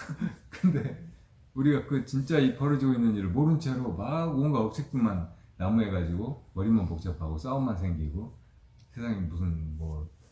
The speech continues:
평화라든지, 어, 진리가 구현된 그런 시대, 이건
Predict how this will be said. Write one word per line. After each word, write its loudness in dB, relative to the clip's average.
평화라든지, -4
어, -6
진리가 -2
구현된 -2
그런 -4
시대, -4
이건 -2